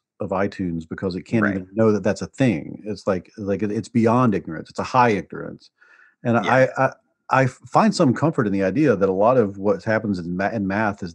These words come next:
Speaker 1: is, like you're saying, telescope, using pen and paper like a telescope to get just the shadowy, like,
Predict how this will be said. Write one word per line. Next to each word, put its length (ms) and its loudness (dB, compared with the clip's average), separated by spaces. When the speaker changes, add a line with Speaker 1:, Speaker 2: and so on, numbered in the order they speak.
Speaker 1:
is, 220 -10
like 100 -4
you're 80 -6
saying, 300 -2
telescope, 500 2
using 380 0
pen 80 2
and 100 0
paper 280 0
like 100 -2
a 60 -8
telescope 580 0
to 100 -12
get 280 0
just 240 -6
the 80 0
shadowy, 1080 2
like, 320 -6